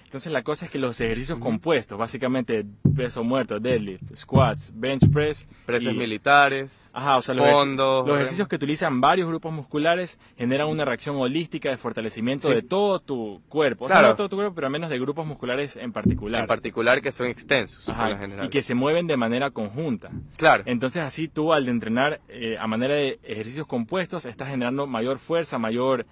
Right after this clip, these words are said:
Speaker 1: potencia en tu cuerpo. Tal
Speaker 2: Claro.
Speaker 1: vez hay, o sea, hay, hay cuerpos que son distintos. Tal vez alguna
Speaker 2: Ujú.
Speaker 1: persona tenga hombros por naturaleza, hombros más pequeños. Ahí de pronto podrías utilizar las máquinas para hipertrofiar esos
Speaker 2: Ahora,
Speaker 1: músculos en
Speaker 2: áreas
Speaker 1: particular.
Speaker 2: específicas, claro.
Speaker 1: Pero en cuanto a ganar movilidad y ganar, eh, capacidad para movilizar tu cuerpo, yo creo que los ejercicios compuestos son de lo más
Speaker 2: Son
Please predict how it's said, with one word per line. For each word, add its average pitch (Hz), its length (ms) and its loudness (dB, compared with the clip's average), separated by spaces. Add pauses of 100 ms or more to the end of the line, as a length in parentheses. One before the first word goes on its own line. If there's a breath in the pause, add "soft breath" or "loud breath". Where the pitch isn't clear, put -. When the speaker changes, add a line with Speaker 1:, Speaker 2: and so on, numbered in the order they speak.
(220 soft breath)
Speaker 1:
potencia 139 600 -2
en 110 80 -4
tu 104 140 -12
cuerpo. 113 360 -2
Tal - 220 -20
Speaker 2:
Claro. 131 200 2
Speaker 1:
vez 190 280 -2 (260 soft breath)
hay, 151 220 -2
o - 80 -10
sea, 135 160 -2 (160)
hay, 147 220 -12
hay 175 160 -4
cuerpos 180 360 -4
que 135 200 -12
son 143 120 -6
distintos. 135 360 -4
Tal 117 120 -4
vez 135 100 -6
alguna 143 200 -4
Speaker 2:
Ujú. 131 40 -8
Speaker 1:
persona 143 260 -4
tenga 139 240 0
hombros 143 320 2 (220)
por 127 140 -2
naturaleza, 127 480 -2
hombros 131 180 -2
más 120 140 -4
pequeños. 113 500 -6
Ahí 143 160 -2
de 175 100 -2
pronto 165 220 -4
podrías 131 280 -4
utilizar 135 280 -4
las 127 100 -6
máquinas 156 340 -6
para 120 240 -2
hipertrofiar 110 600 -4 (360 loud breath)
esos 151 240 0
Speaker 2:
Ahora, 139 160 8
Speaker 1:
músculos 135 120 6 (120)
en 139 40 2
Speaker 2:
áreas 139 120 2
Speaker 1:
particular. 117 320 -2
Speaker 2:
específicas, 110 340 -6
claro. 120 240 2
Speaker 1:
Pero 143 160 4
en 131 100 -2
cuanto 127 480 0
a 107 300 0
ganar 117 280 -2
movilidad 127 600 2
y 104 100 -6
ganar, 117 460 0
eh, 110 340 -4
capacidad 123 480 -2
para 135 160 0
movilizar 120 360 -2
tu 127 120 -10
cuerpo, 185 340 -4
yo 127 140 -2
creo 139 120 -4
que 147 80 -4
los 135 100 -6
ejercicios 117 300 -10
compuestos 135 460 -6
son 123 140 -4
de 123 80 0
lo 110 80 0
más 110 140 -2
Speaker 2:
Son 120 40 -4